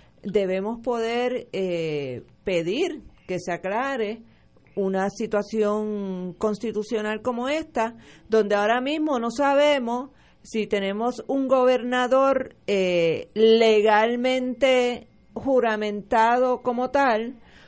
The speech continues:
o si estamos en un estado de indefensión, de incertidumbre, eh, y dentro de una crisis constitucional que requeriría que el Tribunal Supremo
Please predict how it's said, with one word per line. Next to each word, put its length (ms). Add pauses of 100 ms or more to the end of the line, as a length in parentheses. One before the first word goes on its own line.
(200)
o 260
si 180
estamos 640
en 180
un 180
estado 800
de 220
indefensión, 1120
de 100
incertidumbre, 1200 (400)
eh, 280
y 240
dentro 360
de 80
una 240
crisis 320
constitucional 1040 (240)
que 200
requeriría 1300 (440)
que 180
el 180 (220)
Tribunal 440
Supremo 640